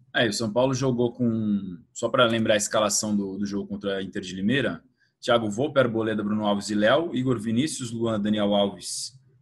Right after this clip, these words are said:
Gabriel Sara e Reinaldo, Luciano e Pablo. É, como o Léo falou, tem essa dúvida em relação ao Igor Gomes, a gente vai acompanhar pra saber se ele vai ter condições de voltar a ser relacionado ou não,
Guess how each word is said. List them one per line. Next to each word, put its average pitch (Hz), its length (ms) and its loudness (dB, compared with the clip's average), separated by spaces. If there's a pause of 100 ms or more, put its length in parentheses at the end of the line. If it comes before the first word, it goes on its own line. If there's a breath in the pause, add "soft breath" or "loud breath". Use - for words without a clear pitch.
(180)
Gabriel 104 340 0
Sara 101 540 2 (320)
e 98 120 -6
Reinaldo, 110 500 0
Luciano 127 400 -2
e - 40 -10
Pablo. 90 520 -2 (420)
É, 90 140 -10
como 107 340 -6
o 104 60 -2
Léo 104 200 2
falou, 101 320 -4
tem 107 160 -8
essa 104 200 -4
dúvida 101 320 -4
em 101 40 -2
relação 101 340 -4
ao - 20 0
Igor 101 200 -2
Gomes, 110 340 -2
a 92 80 -6
gente 90 180 -12
vai 92 260 -6 (680)
acompanhar 101 480 -2
pra 98 100 -6
saber 95 200 -6
se 104 120 -6
ele 95 120 -6
vai 95 260 -4 (140)
ter 107 80 -6
condições 104 440 -2
de 98 100 -6
voltar 101 420 -2
a 95 40 0
ser 98 160 -4
relacionado 98 540 -4
ou 98 80 -6
não, 104 340 -4